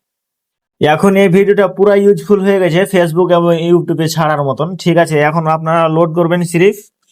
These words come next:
আহ, এক্সপোর্টে দেবে, আপনারা হাই কোয়ালিটি দিয়ে আপনারা এই ভিডিওটাকে লোড করতে পারেন।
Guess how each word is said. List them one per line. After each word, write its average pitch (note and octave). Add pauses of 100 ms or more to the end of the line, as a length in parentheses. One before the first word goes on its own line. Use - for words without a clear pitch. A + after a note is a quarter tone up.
(260)
আহ, D#3
এক্সপোর্টে F#3 (260)
দেবে, E3+
আপনারা F3
হাই D#3+
কোয়ালিটি E3
দিয়ে D#3+
আপনারা D3+ (260)
এই D3 (280)
ভিডিওটাকে D3
লোড D#3
করতে C3+
পারেন। G#2+